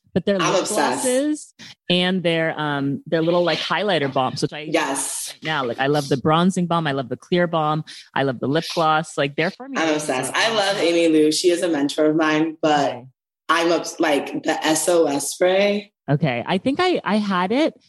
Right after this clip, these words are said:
Speaker 1: You know where it is? This is so funny. It's sitting at my desk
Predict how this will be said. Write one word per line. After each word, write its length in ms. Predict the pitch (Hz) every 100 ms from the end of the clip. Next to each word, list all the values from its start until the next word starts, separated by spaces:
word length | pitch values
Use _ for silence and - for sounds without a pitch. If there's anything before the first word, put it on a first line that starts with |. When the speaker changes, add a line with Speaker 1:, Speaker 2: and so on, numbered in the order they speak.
| _ _ _
Speaker 1:
You 100 | 190
know 140 | 208 285
where 100 | 349
it 100 | 262
is? 280 | 139 156 -
This 160 | 170
is 120 | 170 -
so 200 | 131 131
funny. 360 | 131 127 - -
It's 200 | 165 -
sitting 420 | - 180 247 277
at 100 | 165
my 180 | 160 139
desk 580 | 131 135 127 156 -